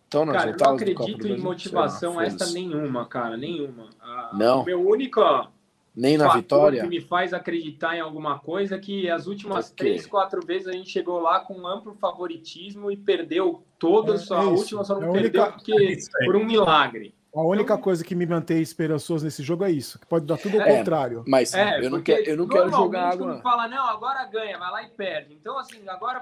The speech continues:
Speaker 2: perde. O problema é que quando a gente fala, "Agora perde", vai lá e perde com gosto, né? Esse é o problema.
Speaker 1: É, mas eu não, eu não quero jogar água no chope de vocês, mas é amplo favoritismo pra vocês dois, porque pra mim quem nunca ganhou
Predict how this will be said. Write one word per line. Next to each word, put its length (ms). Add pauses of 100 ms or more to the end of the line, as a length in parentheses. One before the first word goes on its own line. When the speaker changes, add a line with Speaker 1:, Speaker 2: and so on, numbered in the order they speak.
Speaker 2:
perde. 560 (240)
O 60
problema 420
é 40
que 100
quando 200
a 40
gente 160
fala, 200
"Agora 260
perde", 280
vai 120
lá 100
e 40
perde 380
com 200
gosto, 520
né? 400
Esse 140
é 40
o 80
problema. 540 (220)
Speaker 1:
É, 140
mas 240
eu 80
não, 160
eu 140
não 80
quero 220
jogar 320
água 140
no 80
chope 320
de 80
vocês, 500
mas 220
é 60
amplo 260
favoritismo 920
pra 180
vocês 460
dois, 380
porque 340
pra 220
mim 160
quem 200
nunca 320
ganhou 380